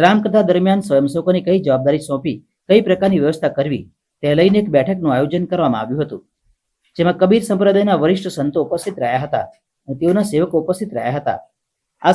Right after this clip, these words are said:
સાથે જ આસપાસના ગામના સરપંચો, ડેપ્યુટી સરપંચ, ગ્રામ પંચાયત સરપંચ, તાલુકા પંચાયત સદસ્ય, જિલ્લા પંચાયત સદસ્ય સહિતના અગ્રણીઓ અને ખૂબ જ મોટી સંખ્યામાં ગ્રામજનો આ બેઠકમાં ઉપસ્થિત રહ્યા હતા.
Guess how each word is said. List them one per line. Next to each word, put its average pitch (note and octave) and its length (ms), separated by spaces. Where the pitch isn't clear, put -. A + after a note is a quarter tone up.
સાથે G#3 300
જ - 20
આસપાસના F#3+ 520
ગામના F3 300
સરપંચો, E3+ 500
ડેપ્યુટી C3 420
સરપંચ, F3 340
ગ્રામ D3+ 240
પંચાયત D#3 440
સરપંચ, D3 320
તાલુકા G3 360
પંચાયત F#3+ 340
સદસ્ય, D#3 400
જિલ્લા G3 260
પંચાયત F#3+ 340
સદસ્ય C#3+ 460
સહિતના E3+ 380
અગ્રણીઓ D3 340
અને E3+ 180
ખૂબ G#3 180
જ - 100
મોટી F#3 220
સંખ્યામાં D#3 400
ગ્રામજનો B2+ 400
આ D3 120
બેઠકમાં G#3 400
ઉપસ્થિત E3 400
રહ્યા A#2+ 220
હતા. A#2+ 200